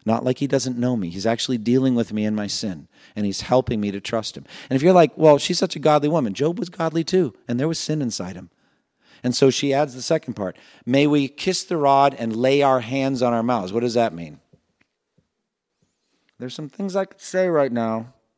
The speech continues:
but I'm not gonna say 'em. Didn't Job do that at the end? He said, "I'm gonna lay my hand on my mouth. I'm not gonna say any more." 'Cause we have still indwelling sin inside us, and we could say some things in a circumstance like that. But ultimately,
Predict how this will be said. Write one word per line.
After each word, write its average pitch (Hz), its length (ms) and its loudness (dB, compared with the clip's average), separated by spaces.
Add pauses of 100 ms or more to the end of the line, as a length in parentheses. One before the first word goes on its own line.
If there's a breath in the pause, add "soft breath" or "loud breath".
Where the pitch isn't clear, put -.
(160)
but 107 140 -4
I'm 107 80 -4
not 107 180 -6
gonna 98 160 -14
say 69 200 -14
'em. 71 180 -20 (1120)
Didn't 120 200 -2
Job 120 260 4
do 127 140 2
that 131 160 4
at 131 100 -2
the 127 100 -2
end? 135 140 0
He 127 60 -4
said, 104 180 -6
"I'm 98 60 -4
gonna 95 160 -4
lay 101 160 -2
my 110 160 -4
hand 104 220 -6
on 110 60 -4
my 110 60 -4
mouth. 92 300 -8
I'm 87 80 -8
not 92 60 -8
gonna 85 100 -14
say 92 220 -10
any 90 180 -12
more." 95 320 -18 (1040 soft breath)
'Cause 104 160 -6
we 135 120 4
have 160 280 4
still 147 400 0
indwelling 131 540 0
sin 113 280 -6
inside 98 380 -6
us, 87 140 -10
and 92 100 -6
we 117 60 -2
could - 180 -10
say 113 300 -4
some 104 180 -8
things 87 560 -10
in 92 160 -10
a 90 60 -10
circumstance 82 640 -12
like 76 200 -20
that. - 200 -18 (300 loud breath)
But 113 180 -2
ultimately, 143 720 2